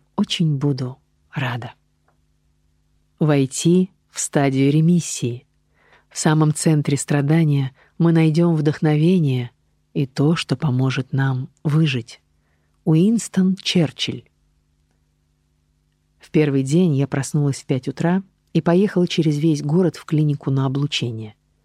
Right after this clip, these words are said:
Сама процедура оказалась похожей на обычный рентген, но только с большей степенью точности. Важно захватить и облучить те участки,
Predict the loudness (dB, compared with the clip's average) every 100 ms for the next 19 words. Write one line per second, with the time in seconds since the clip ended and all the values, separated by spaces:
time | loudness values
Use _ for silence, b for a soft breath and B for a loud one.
0 | _ _ -2 2 2 0 -4 -2 0 2
1 | 2 0 0 0 0 -4 0 0 2 2
2 | 0 -2 0 0 2 0 0 -2 -8 B
3 | B 0 0 2 0 0 0 2 2 2
4 | -2 -2 -2 -2 0 0 -2 -4 -6 -8
5 | -14 -14 -18 -18 _ _ B B B B
6 | 2 2 4 2 2 0 0 0 -2 0
7 | 0 2 0 0 -2 -2 0 2 2 0
8 | -2 -2 -4